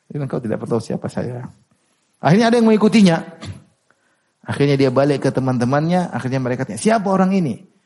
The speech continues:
"Fa idza huwa Amir bin Abdi Qais." Ternyata namanya Amir bin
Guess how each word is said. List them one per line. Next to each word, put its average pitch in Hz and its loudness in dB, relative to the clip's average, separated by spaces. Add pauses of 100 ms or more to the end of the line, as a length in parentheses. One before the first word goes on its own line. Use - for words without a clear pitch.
(500)
"Fa - -4
idza 131 2
huwa 120 2
Amir 139 0
bin 127 -2
Abdi 110 -2
Qais." 107 -6
Ternyata 110 -4
namanya 113 0
Amir 123 0
bin 196 0